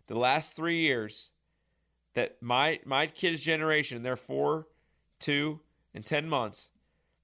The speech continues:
my kids' generations will ex-, are expected to have a shorter life expectancy than their parents.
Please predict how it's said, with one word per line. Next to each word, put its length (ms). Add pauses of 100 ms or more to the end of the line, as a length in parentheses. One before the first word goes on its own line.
(380)
my 140
kids' 340
generations 720
will 140
ex-, 180 (140)
are 100
expected 360
to 60
have 120
a 40
shorter 300
life 160
expectancy 420
than 60
their 100
parents. 500